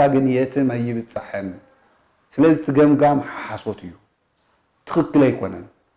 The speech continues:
ትኽክል ገምጋም እንተኮይኑ ተፈላለዮም ይርኢና። መንግስቲ ናይ መንግስቱ ስርሑ እናሰርሐ የርእየና።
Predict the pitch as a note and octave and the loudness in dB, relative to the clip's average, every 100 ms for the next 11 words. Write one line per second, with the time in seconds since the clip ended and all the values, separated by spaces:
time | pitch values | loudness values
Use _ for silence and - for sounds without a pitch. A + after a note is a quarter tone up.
0 | _ - G3 C4 - - B3 G3+ G#3 G3+ | _ 0 4 4 2 0 2 4 4 6
1 | F#3+ F#3+ F#3+ F#3+ A3 A3 F3+ B3+ - _ | 4 4 2 4 6 6 6 2 -6 _
2 | - - - D#3+ G3 E3 D3+ C#3 B2+ A#2+ | -20 -16 -10 0 2 4 6 6 4 0
3 | A#2 F2+ _ _ _ _ _ _ _ - | -4 -10 _ _ _ _ _ _ _ 2
4 | D#3+ B3 C4 C#4 - C#4+ B3+ G3+ G3+ F3+ | 6 6 8 6 6 6 8 8 8 6
5 | - F3+ E3+ D3+ D3+ A#2+ G#2+ G#2 G#2+ G2+ | 2 -2 0 2 2 4 0 -4 -4 -4
6 | F#2 | -6